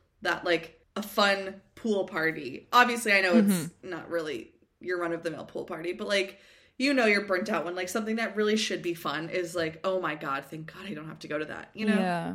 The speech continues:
Speaker 2: it's so
Speaker 1: Ugh.
Speaker 2: sad.
Speaker 1: Yeah.
Speaker 2: So ultimately, again, Holly just asked him directly if she could live there.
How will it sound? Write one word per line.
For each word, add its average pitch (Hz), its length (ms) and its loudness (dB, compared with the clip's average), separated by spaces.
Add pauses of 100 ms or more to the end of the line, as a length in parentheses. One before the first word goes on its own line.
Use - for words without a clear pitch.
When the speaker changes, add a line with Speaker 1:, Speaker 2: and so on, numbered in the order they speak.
(160)
Speaker 2:
it's 208 180 -6
so 190 140 -4
Speaker 1:
Ugh. 180 80 -6
Speaker 2:
sad. 160 460 -6 (560)
Speaker 1:
Yeah. - 160 -2
Speaker 2:
So 196 560 6
ultimately, 214 680 4
again, 190 300 6
Holly 180 360 4
just 180 320 -2 (300)
asked 160 340 4
him 202 120 4
directly 185 680 2 (300)
if 185 140 8
she 196 100 2
could 180 160 0
live 156 160 0
there. 240 240 4